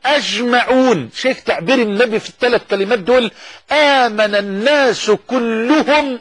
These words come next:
أجمعون"، الناس كلهم أجمعون. قال: "فيومئذ لا ينفع نفساً إيمانها لم تكن آمنت من قبل أو كسبت في إيمانها خيرا".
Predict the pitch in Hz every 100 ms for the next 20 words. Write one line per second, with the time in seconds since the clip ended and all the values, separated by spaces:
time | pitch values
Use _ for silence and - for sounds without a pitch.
0 | - 262 294 175 220 240 220 277 262 139
1 | - - - 233 233 233 311 285 226 -
2 | 170 - 269 262 247 254 302 302 302 277
3 | - - - 302 294 220 285 269 311 311
4 | 165 104 _ _ _ - 196 196 190 180
5 | _ _ _ _ _ 180 185 175 180 185
6 | 170 175 156 143 _ _ _ - 160 202
7 | 214 208 170 196 180 180 175 - 180 160
8 | 196 170 165 160 151 143 147 _ _ _
9 | - 180 214 196 202 - 202 185 - 202
10 | 196 190 190 185 175 185 190 175 - 175
11 | 175 170 _ - - - 202 202 - 226
12 | - 190 185 180 196 190 180 208 190 185
13 | 185 180 180 165 196 175 160 151